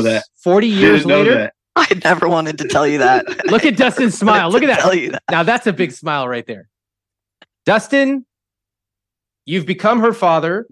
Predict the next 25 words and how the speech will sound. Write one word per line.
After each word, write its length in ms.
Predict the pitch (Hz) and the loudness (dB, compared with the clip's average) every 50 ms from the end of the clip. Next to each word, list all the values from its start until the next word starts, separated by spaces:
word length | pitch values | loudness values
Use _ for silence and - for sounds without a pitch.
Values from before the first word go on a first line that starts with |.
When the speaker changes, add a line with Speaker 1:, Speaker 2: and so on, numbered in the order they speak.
| _ | _
Speaker 2:
which 200 | - 165 160 - - | -6 -6 -4 0 2
is 280 | 226 208 - - - - | 2 2 2 -2 -8 -20
Speaker 3:
<laughs> 340 | _ - - _ _ _ - | _ -20 -20 _ _ _ -2
Speaker 1:
Worst 260 | 135 156 165 160 160 | 2 2 2 2 0
things 260 | - 170 165 165 160 147 | 0 0 0 0 -2 -4
to 60 | 131 | -6
be. 300 | 110 160 185 185 180 185 _ _ _ _ - | -4 -2 -2 -2 -4 -8 _ _ _ _ -2
Speaker 2:
But, 180 | - 165 - - | -2 0 0 2
uh, 40 | |
Speaker 3:
Yeah, 140 | 156 - - - | 0 0 0 0
Big 200 | - 190 202 185 | 0 -2 -2 -2
D-, 80 | - - | -4 -8
Speaker 2:
yeah. 120 | 233 233 - | -8 -4 -2
Speaker 3:
Big 160 | 185 196 185 | 0 0 2
Dave's 220 | 185 180 180 156 | 2 0 0 -2
an 100 | 156 160 | -4 -6
amazing 340 | 160 156 151 151 131 143 143 | -6 -6 -6 -6 -8 -10 -14
guy. 280 | 131 - - - - - - | -14 -14 -12 -10 -10 -12 -12
Speaker 1:
<laughs> 40 | - | -14
Yeah, 220 | - - - 127 - | -16 -12 -8 -6 -4
Speaker 2:
Okay, 260 | 113 - - 156 139 | -2 0 0 0 0
Speaker 1:
good. 240 | - - 165 135 107 | 0 -2 -2 -2 -2
Speaker 2:
okay. 260 | - - - 160 143 - - - - - _ _ _ _ _ _ _ - | -2 0 0 -2 -2 -4 -8 -18 -20 -20 _ _ _ _ _ _ _ -12
So 160 | - - 143 | -8 -6 -4
Becky, 340 | 120 - - - - - | -2 -2 -2 -2 -6 -12